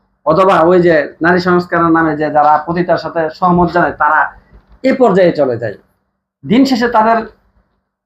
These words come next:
কেমন কাটবে দিনগুলো আমি এটা বলতে পারি না। আমি একটা কথাই বলতে চাই ভাই, আবেগ ভালো, অতি আবেগ ভালো না। মায়া কান্না ভালো, কিন্তু মানে মায়া কান্না দেখাইতে দেখাইতে ইমান,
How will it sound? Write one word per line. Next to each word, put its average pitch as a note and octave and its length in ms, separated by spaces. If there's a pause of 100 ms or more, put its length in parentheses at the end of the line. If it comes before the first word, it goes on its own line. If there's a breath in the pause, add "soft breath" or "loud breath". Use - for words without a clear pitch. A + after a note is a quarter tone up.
(460)
কেমন A#3 300
কাটবে G3 300
দিনগুলো F3+ 360
আমি D#3+ 160
এটা D#3+ 120
বলতে E3 260
পারি D3 180
না। D#3+ 100 (540)
আমি E3+ 160
একটা G#3 320
কথাই G3+ 160
বলতে F3+ 280
চাই D3+ 160
ভাই, D#3+ 280 (400)
আবেগ F3+ 360
ভালো, C#3+ 180
অতি D3+ 240
আবেগ B2+ 260
ভালো A2+ 180
না। G#2+ 120 (120)
মায়া E3+ 260
কান্না E3 320
ভালো, C#3 340 (560)
কিন্তু D#3 440 (560)
মানে B2+ 320
মায়া D#3 260
কান্না E3+ 280
দেখাইতে D#3+ 320
দেখাইতে E3+ 560 (560)
ইমান, D#3+ 520